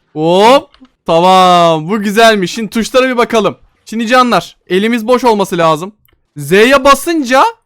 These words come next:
lazer, G'ye basınca ne oluyor? G'ye basınca bir şey oluyor, anlamadım. Ha, yumruk.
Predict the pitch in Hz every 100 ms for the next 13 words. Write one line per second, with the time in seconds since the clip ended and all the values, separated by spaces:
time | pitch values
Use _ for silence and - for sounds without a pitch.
0 | - 165 226 208 214 277 - _ _ 147
1 | 143 180 208 269 302 294 - 262 226 285
2 | 269 294 254 262 440 _ _ - 151 147
3 | 208 427 349 240 233 466 392 170 175 -
4 | 415 381 233 202 220 208 147 123 120 _
5 | _ - 277 240 240 240 330 359 339 302
6 | 254 208 170 139 -